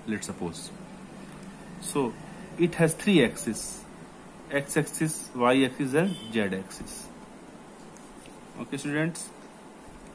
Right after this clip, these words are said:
we can draw like X axis, Y axis and this will be Z axis. So let's take example, this is a matchbox. It has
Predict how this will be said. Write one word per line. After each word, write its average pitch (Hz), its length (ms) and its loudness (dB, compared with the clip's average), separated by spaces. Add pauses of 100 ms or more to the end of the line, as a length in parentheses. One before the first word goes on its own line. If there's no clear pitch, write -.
(1160)
we 127 120 -4
can 131 140 2
draw 131 120 4
like 127 260 4 (1000)
X 147 260 2
axis, - 540 0 (880)
Y 131 300 8
axis 156 560 0
and 151 260 2
this 127 160 -2
will 135 100 2
be 175 160 0 (140)
Z 110 80 4
axis. - 720 -6 (2250)
So - 160 -4
let's 156 400 0 (480)
take 151 160 4
example, 127 640 2 (220)
this 135 100 -2
is 135 100 0
a 139 40 4
matchbox. 120 840 6 (1300)
It 143 160 -2
has 131 440 6